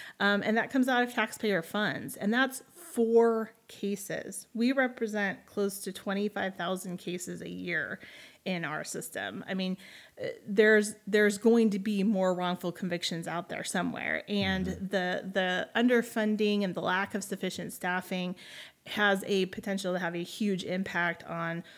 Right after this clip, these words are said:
Speaker 1: on either causing that or, if we're sufficiently funding our system, avoiding those problems.
Speaker 2: Mm-hmm. So, in one, and I've, and I've considered this wrongful conviction thing in the past. There've been many stories out there:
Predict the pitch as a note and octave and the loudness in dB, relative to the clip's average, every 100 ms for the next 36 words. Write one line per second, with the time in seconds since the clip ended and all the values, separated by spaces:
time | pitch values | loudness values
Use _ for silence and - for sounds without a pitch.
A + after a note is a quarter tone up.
0 | - - - - F3+ F3 E3+ E3+ F#3+ E3+ | -20 -20 -14 -8 -4 -2 -4 -4 -4 -2
1 | E3+ - - G3 G#3 C4 C4 C4+ D4+ - | -4 -6 -2 2 4 6 6 6 2 2
2 | - G#3+ G3+ G3+ F3+ - F3 D#3+ - F#3+ | 6 6 6 2 -2 -8 -8 -6 -8 -2
3 | G#3 F#4 A#3+ F#3+ F3 E3+ E3+ F3 F3+ F#3 | 0 2 0 0 -2 -2 -4 -4 -2 -2
4 | G3 F3 - F3 - F3+ F3 F3+ - A#3 | -4 -6 -6 -8 -6 -4 -2 -4 0 2
5 | A3+ F3+ - - - - - - - A#3 | 2 2 -6 -10 -10 -14 -14 -12 -12 -14
6 | - - F#2+ F2 G2+ A2+ _ - - _ | -14 -8 -6 -6 -8 -10 _ -20 -20 _
7 | - C3 C3+ - C#3 F3 - - _ D3 | -4 -2 0 -2 -4 -4 -4 -10 _ -6
8 | A2+ A2 A2+ B2+ A2 G#2+ - _ - G#2+ | -4 -4 -6 -6 -6 -8 -14 _ -10 -8
9 | - D#3 A2 F2 F#2+ F#2 - - G#2+ G#2 | -2 0 0 -2 -6 -6 -12 -8 -4 -4
10 | G2+ G2 - G2 G#2+ G#2 G#2 G2 G2 F#2+ | -4 -8 -6 -6 -6 -6 -8 -6 -4 -4
11 | F#2+ G#2+ G#2+ - F2+ G2 G2+ G2 F#2+ - | -4 -4 -4 -6 -8 -6 -4 -4 -6 -8
12 | G2+ G2+ G2 G2 F#2+ F#2+ G2 G2 | -6 -4 -4 -4 -6 -6 -8 -8